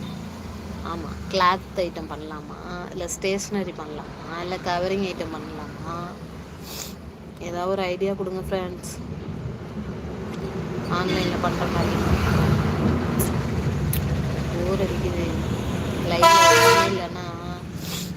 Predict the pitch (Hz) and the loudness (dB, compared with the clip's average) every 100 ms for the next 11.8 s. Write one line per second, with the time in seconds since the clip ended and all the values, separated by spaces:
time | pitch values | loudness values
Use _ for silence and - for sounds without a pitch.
0 | - - - - 180 175 180 180 170 185 | -6 -4 -4 -2 -2 -2 -2 -2 -2 -4
1 | 175 165 160 - - - - - - 190 | -4 -4 -6 -6 -8 -8 -8 -8 -6 -2
2 | 185 - 190 170 170 156 - - - - | -2 0 0 0 -2 -2 -4 -4 -6 -6
3 | - - - - - - 185 185 196 185 | -8 -8 -8 -10 -8 -4 -4 -4 -6 -6
4 | 156 156 - 160 151 - - - - - | -4 -6 -6 -8 -10 -10 -12 -10 -10 -12
5 | - - - - - - - - - - | -12 -12 -12 -12 -12 -10 -10 -10 -8 -8
6 | - - - - - - - - - - | -8 -8 -8 -8 -6 -6 -6 -6 -6 -6
7 | - 175 175 180 175 180 185 180 170 170 | -6 -4 -2 0 0 0 0 -2 -4 -4
8 | 165 165 160 170 175 165 175 180 165 156 | -4 -6 -6 -4 -4 -4 -4 -6 -8 -10
9 | 151 147 147 - - - - - - - | -10 -10 -10 -12 -12 -12 -12 -12 -12 -12
10 | - - - - - - - - - - | -12 -12 -12 -14 -14 -14 -14 -14 -14 -16
11 | - - - - 180 180 190 | -16 -16 -16 -16 -12 -10 -10